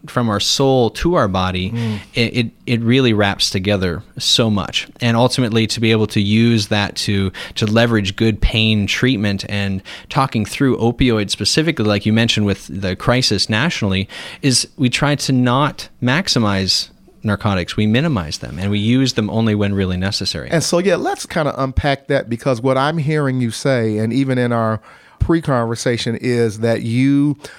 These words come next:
Speaker 2: uh, have a philosophy of, of treatment and care that you try to pursue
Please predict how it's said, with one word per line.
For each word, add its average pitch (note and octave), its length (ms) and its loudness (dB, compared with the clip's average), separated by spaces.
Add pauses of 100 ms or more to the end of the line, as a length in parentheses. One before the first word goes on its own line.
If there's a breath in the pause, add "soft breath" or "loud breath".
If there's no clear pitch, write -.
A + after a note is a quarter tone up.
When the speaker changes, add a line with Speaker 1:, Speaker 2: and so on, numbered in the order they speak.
(160 loud breath)
Speaker 2:
uh, G#2+ 240 0
have A2 220 0
a G#2 60 -2
philosophy A#2 920 -2
of, G#2 480 -4
of F#2 400 -10
treatment C3 520 -2
and G#2 160 -4
care B2+ 360 0
that A2+ 200 -2
you A#2+ 160 -2
try A#2 300 -4
to - 140 -10
pursue A#2 600 -2